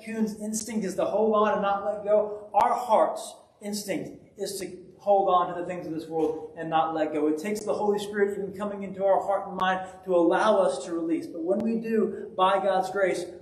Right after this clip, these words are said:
we receive far more than whatever we let go of. Peter, who's always quick to pipe up in the conversation, says, "Jesus, we left everything and followed you." And Jesus says, "Truly, I say to you, there is not one who has left house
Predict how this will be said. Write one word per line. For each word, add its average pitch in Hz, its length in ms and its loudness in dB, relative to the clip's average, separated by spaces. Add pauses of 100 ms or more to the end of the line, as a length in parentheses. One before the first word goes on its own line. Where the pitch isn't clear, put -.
(100)
we 180 100 -4
receive 180 440 -8
far 190 320 4
more 160 460 -4 (100)
than 156 80 -8
whatever 151 240 0
we 151 120 2
let 147 200 0
go 127 160 -8
of. - 160 -14 (1500)
Peter, 196 300 4
who's 180 120 4
always 180 240 6
quick 180 200 -4
to 180 60 -12
pipe 170 260 2
up 170 120 0
in 165 60 -4
the 156 60 -6
conversation, 160 520 -2
says, 165 240 -6 (160)
"Jesus, 262 440 2
we 247 220 2
left 233 280 4
everything 240 520 2 (680)
and 156 100 -16
followed 185 360 4
you." - 180 -10 (1500)
And 190 120 -14
Jesus 185 260 4
says, 202 240 4
"Truly, 233 500 4
I 170 100 -2
say 202 360 0
to - 80 -2
you, - 320 -10
there 185 220 6
is 185 120 0
not 185 320 2
one 233 280 4
who 196 140 -2
has 185 100 0
left 180 300 -2
house 202 440 2